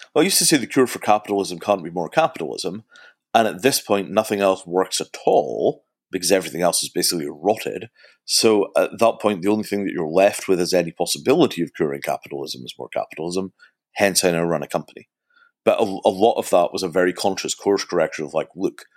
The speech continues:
you know, I put everything I had into this. The results are really not as, nearly as good as I hoped, hence the five-year delay.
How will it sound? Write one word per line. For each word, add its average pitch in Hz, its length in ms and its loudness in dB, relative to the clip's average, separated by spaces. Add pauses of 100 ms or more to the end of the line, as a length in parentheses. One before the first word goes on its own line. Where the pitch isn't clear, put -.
(400)
you 104 80 0
know, 95 220 2
I - 40 -2
put - 160 -2
everything 110 400 2
I 80 100 2
had 82 200 2
into 67 220 -12
this. 73 420 -2
The 92 160 -2
results 95 420 2
are 85 120 0
really 87 320 -2
not 90 280 0
as, 76 140 -8 (160)
nearly 101 380 4
as 76 80 -4
good 85 140 -2
as 76 100 -2
I 65 160 -2
hoped, 76 360 -8 (300)
hence 95 300 0
the - 60 -10
five-year 80 420 2
delay. - 460 -6